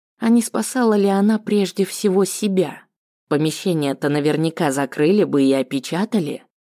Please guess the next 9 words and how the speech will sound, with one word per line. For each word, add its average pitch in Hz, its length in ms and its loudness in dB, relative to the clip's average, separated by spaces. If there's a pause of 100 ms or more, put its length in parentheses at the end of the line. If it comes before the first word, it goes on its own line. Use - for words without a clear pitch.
(100)
и 175 120 -2
девочка 143 520 -2
могла 180 360 2
оказаться 160 600 -2
там 147 220 -4
запертой 147 600 -4
на 196 120 4
неопределенное 147 1040 0
время». 196 440 0